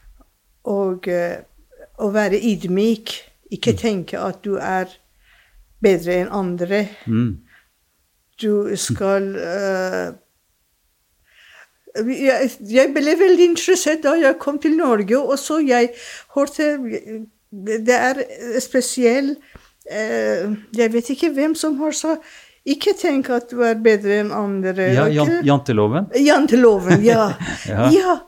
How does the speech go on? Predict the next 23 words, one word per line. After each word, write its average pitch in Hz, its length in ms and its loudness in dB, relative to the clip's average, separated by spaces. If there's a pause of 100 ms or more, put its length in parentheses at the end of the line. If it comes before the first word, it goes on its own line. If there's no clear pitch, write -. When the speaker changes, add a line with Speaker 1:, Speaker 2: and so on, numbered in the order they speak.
(420)
Speaker 1:
det 254 80 0
Speaker 2:
Ja. 262 80 4
Speaker 1:
var 294 160 6
veldig 311 280 4
interessant. 185 760 0
Speaker 2:
Mm. 123 300 0 (180)
Speaker 1:
Og 262 180 4
det, 285 200 4 (200)
da, 277 480 4
som 302 320 2
barn 254 440 0
lærte 214 480 -2
vi 220 180 -2
at 220 300 -6
ja. 214 260 0 (680)
Og 233 120 2
så, 240 220 0 (2000)
og 320 60 -10
så 440 80 -4 (120)
en 392 300 0
ting 381 360 0 (720)
at 339 320 -4
jeg 285 420 -4